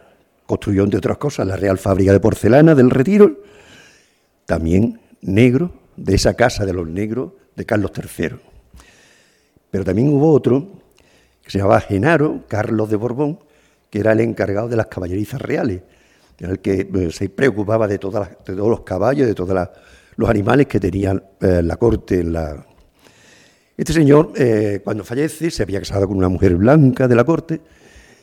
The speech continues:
Cuando fallece, le dice, eh, la mujer,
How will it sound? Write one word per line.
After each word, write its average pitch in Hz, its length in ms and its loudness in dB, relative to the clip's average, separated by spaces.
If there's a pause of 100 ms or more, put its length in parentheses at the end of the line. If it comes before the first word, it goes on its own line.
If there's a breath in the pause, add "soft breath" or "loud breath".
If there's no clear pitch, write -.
(120)
Cuando 98 220 -2
fallece, 151 640 0
le 95 140 -2
dice, 113 600 0
eh, 92 520 0 (340)
la 110 100 -12
mujer, 123 400 -2